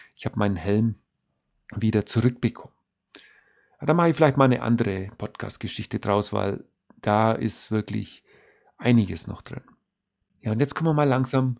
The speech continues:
zu Mexiko. Bei Mexiko war ich ja angekommen, nach meiner Südamerika-Tour hatte ich das Motorrad stehen gelassen in Cancun. Das ist einer der wenigen Plätze, äh, in Mexiko, gibt eigentlich nur zwei,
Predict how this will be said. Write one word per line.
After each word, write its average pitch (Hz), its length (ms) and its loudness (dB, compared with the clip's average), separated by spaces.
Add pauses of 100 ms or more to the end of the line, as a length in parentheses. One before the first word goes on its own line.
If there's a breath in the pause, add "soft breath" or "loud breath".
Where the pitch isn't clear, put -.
(120)
zu - 180 -4
Mexiko. - 600 -6 (240)
Bei 110 100 0
Mexiko 190 800 2 (1080)
war 127 140 2
ich 131 100 2
ja 120 120 2
angekommen, 147 760 4
nach 127 280 2
meiner 117 500 4
Südamerika-Tour 117 920 0
hatte 127 140 4
ich 120 80 -2
das 123 200 -4
Motorrad 127 540 2
stehen 123 320 -2
gelassen 147 360 -2
in 113 180 -2
Cancun. 127 720 -2 (760)
Das - 100 -20
ist - 60 -20
einer 120 260 4
der 110 160 2
wenigen 113 480 2 (640 loud breath)
Plätze, 127 540 2 (200)
äh, 107 360 -2
in 135 200 4
Mexiko, 139 840 2
gibt 131 180 -4
eigentlich 110 220 0
nur 110 140 0
zwei, 117 420 -2